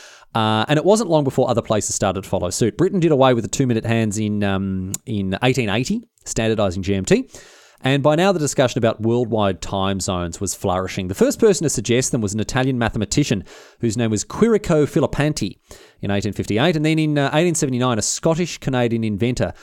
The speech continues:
Sir Sandford Fleming, put forward a system of universal time zones. And by the time we got to the twentieth century, more or less every single nation on Earth used G M T, or as it, or as it's known these days, Coordinated Universal Time, or U T C, to assign its, uh, itself a time zone. And, uh, you know,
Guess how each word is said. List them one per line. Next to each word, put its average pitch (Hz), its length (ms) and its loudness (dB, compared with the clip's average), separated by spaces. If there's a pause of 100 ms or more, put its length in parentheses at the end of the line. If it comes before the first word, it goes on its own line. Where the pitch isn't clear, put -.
(140)
Sir 113 300 -2
Sandford 131 600 0
Fleming, 120 540 -2
put - 220 -6
forward 104 280 0
a 95 40 -2
system 104 280 -4
of 90 80 -4
universal 98 380 -2
time 147 300 0
zones. 151 280 2 (460)
And 147 100 -2
by 247 120 6
the 202 80 0
time 190 160 2
we 170 60 2
got - 160 2
to 131 60 -14
the 123 140 -2
twentieth 110 360 0
century, 117 300 -2
more 170 200 4
or 151 60 4
less 123 180 2
every 123 180 2
single 107 200 -2
nation 98 280 0
on 98 80 0
Earth 110 260 2
used 104 260 -2
G 127 200 4
M 104 140 2
T, 123 180 2
or 147 100 -2
as 131 120 2
it, - 200 -10
or 127 200 4
as 104 80 2
it's - 180 -4
known 104 220 0
these 104 220 0
days, 92 260 0
Coordinated 123 460 2
Universal 95 400 0
Time, 127 280 0
or 98 80 -2
U 98 140 -2
T 101 160 -2
C, 165 260 0 (520)
to 180 120 4
assign 139 340 2
its, - 160 -2
uh, 101 220 2
itself 104 400 -2
a 113 60 -4
time 156 420 2
zone. 87 300 -2
And, 95 220 -6
uh, 95 340 -2
you 127 80 0
know, 117 180 0